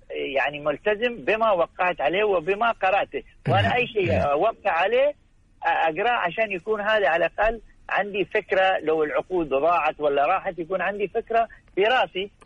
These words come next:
Speaker 1: على
Speaker 2: صحيح.
Speaker 1: أساس أحكم بين الطرفين بالعدل كشاهد
Speaker 2: نعم.
Speaker 1: أول أو كشاهد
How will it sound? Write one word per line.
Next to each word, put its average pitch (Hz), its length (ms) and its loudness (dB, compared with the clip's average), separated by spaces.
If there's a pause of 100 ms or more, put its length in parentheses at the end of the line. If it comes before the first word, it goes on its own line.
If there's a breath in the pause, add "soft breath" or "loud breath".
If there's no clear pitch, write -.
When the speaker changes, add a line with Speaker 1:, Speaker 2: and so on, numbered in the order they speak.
(100)
Speaker 1:
على - 140 2
Speaker 2:
صحيح. 107 260 -4
Speaker 1:
أساس - 220 -12
أحكم 180 380 -2
بين 180 180 2
الطرفين 156 560 0
بالعدل 202 500 0 (360)
كشاهد 165 440 0
Speaker 2:
نعم. 156 100 2
Speaker 1:
أول 202 180 0
أو 208 100 0
كشاهد 196 480 0